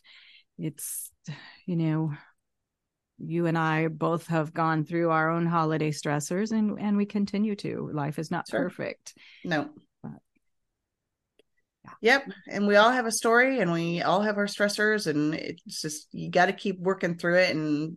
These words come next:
Speaker 2: like you said, find your joy and pursue that, whatever,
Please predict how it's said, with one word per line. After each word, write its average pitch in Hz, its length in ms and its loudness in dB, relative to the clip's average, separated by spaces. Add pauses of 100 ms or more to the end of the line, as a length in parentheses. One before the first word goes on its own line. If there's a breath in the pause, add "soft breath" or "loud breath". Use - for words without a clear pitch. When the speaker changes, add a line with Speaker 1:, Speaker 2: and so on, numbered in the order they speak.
(140)
Speaker 2:
like 147 260 -4
you 165 60 -8
said, 160 340 0
find 170 300 -2
your 175 140 -2
joy 147 480 -2
and 143 540 -4 (200)
pursue 151 400 -2
that, - 340 -2 (520 soft breath)
whatever, 151 580 0